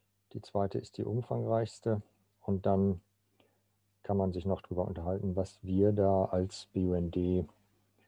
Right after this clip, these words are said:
zum Schutz machen und vielleicht auch, was man machen sollte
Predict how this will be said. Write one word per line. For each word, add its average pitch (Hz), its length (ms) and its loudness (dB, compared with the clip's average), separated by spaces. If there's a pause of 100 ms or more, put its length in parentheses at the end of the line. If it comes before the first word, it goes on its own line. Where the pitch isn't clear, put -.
(160)
zum 110 260 4
Schutz - 340 0
machen 104 340 2
und 110 200 0 (160)
vielleicht 104 380 0
auch, 95 140 -2
was 104 140 0
man 92 160 2
machen 92 240 0
sollte 104 500 4